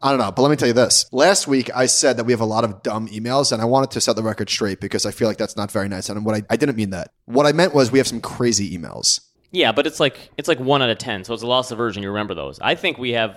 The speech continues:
Speaker 2: a really intelligent audience that sends us good questions, and just judging by the listener questions we go through every week, yes, I agree.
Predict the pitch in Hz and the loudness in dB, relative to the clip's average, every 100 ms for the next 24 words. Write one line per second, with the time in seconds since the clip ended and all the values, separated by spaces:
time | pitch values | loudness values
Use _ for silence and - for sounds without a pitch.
0 | - 113 107 110 131 117 101 98 117 107 | -10 -8 -8 -6 -4 -2 -2 -4 -4 -6
1 | 98 101 95 90 90 87 85 - - 104 | -2 -2 -2 -4 -6 -4 -6 -6 -10 -10
2 | 98 98 110 98 95 92 - 95 90 90 | -8 -8 -10 -6 -4 -4 -6 -8 -8 -10
3 | 85 - 135 - - 120 113 104 98 98 | -10 -10 -10 -6 -2 -2 0 -4 -4 -6
4 | 107 101 - 113 - 92 87 85 90 85 | -8 -8 -2 -2 -2 -6 -6 -6 -10 -6
5 | 90 82 - - _ _ 90 69 - 98 | -8 -8 -16 -20 _ _ -12 -12 -14 -14
6 | 95 73 | -12 -14